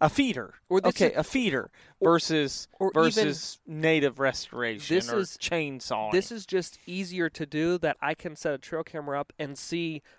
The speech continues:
Speaker 2: my work or my time having an impact.
Speaker 1: Yeah.
Speaker 2: Because, yeah, anyone could go put a feeder up, put a trail camera up, and see that deer gonna go to it.
Speaker 1: Yeah.
Speaker 2: But what is that impact?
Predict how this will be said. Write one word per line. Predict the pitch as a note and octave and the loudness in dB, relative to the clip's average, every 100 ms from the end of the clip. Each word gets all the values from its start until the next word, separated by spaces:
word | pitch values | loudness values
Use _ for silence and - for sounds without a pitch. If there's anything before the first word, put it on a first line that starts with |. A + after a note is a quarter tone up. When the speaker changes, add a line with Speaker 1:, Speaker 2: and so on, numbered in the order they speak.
| - | -10
Speaker 2:
my | D3 C#3 | -2 -2
work | B2+ C3 D3 C3+ - - - _ _ _ _ | -2 0 0 0 -6 -18 -20 _ _ _ _
or | D#3 | -4
my | D3 C#3 | -2 -2
time | - - F3+ D#3 D3 C3+ - _ _ _ | -4 -2 0 2 0 -6 -14 _ _ _
having | - F3+ E3 D#3 C#3+ | -4 0 0 0 -4
an | C3+ | -4
impact. | C#3 - - - _ _ _ | -6 -8 -16 -18 _ _ _
Speaker 1:
Yeah. | C3 B2+ A#2+ - | -6 -2 -2 -2
Speaker 2:
Because, | G#3 C#4 B3+ - - - _ _ _ | -2 0 0 -4 -20 -20 _ _ _
yeah, | A3+ A#3+ - | -4 -4 0
anyone | A3 B3+ A#3 G#3 | -2 0 -2 -4
could | - | -4
go | F#3+ F3+ | -2 -2
put | - F3 | -2 -2
a | D3 | -2
feeder | - C4 E3+ | -6 -2 2
up, | D3 - - | 2 0 -8
put | F3 | -10
a | |
trail | - C4 C#4 | -4 -4 -2
camera | - D#3 C3 | -4 -6 -4
up, | D#3 - F#3 | -4 -4 -6
and | F3+ | -6
see | - A#3+ | -6 -4
that | G#3 D#3+ | -4 -2
deer | F3+ E3+ | -2 -4
gonna | D#3 | -4
go | D3 E3 | -2 -2
to | E3+ C#3 | -2 -8
it. | A#2+ - - | -12 -12 -6
Speaker 1:
Yeah. | A#2+ C3+ G#2+ _ | 0 0 -2 _
Speaker 2:
But | F3 - | 0 0
what | D3 D#3+ F#3+ | -2 0 2
is | F3+ - | 0 -2
that | D3 C3+ - | -4 -4 -4
impact? | F#3+ - - - - | -6 -6 -10 -12 -14